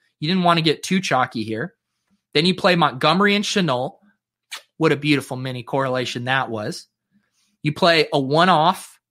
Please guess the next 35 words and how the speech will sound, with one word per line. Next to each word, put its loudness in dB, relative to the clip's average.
uh, 2
Goddard 2
and -6
a -2
one-off -2
Tyreek 0
Hill. -2
Um, 2
yeah, -2
I, 0
uh, 0
I -2
don't 0
mind 0
this -8
lineup, -6
uh, -2
at -2
all. 2
I -2
mean, 4
when 2
you 2
go 4
with, 2
we 0
had 0
so -2
much 0
value -2
that, 2
uh, 0
you -4
could 0
afford, -2